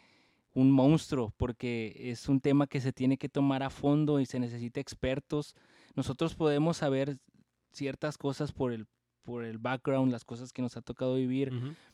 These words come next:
Speaker 1: este, lo que nos ha tocado aprender, los que nos ha tocado, pues, también, este, vivir,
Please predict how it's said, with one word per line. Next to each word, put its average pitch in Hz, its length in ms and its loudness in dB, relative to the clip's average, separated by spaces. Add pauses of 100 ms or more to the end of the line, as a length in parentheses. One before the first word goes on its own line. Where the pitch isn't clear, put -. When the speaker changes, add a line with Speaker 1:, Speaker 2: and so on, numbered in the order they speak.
(140)
Speaker 1:
este, 107 600 -6
lo 113 140 -2
que 117 120 -4
nos 113 200 0
ha 113 60 -10
tocado 127 520 -2
aprender, 117 680 -2
los 131 140 -4
que 120 100 -6
nos 117 180 -4
ha 117 60 -8
tocado, 123 540 -4 (340)
pues, 120 140 -12
también, 123 480 -12 (220)
este, 110 580 -12 (260)
vivir, 117 460 -2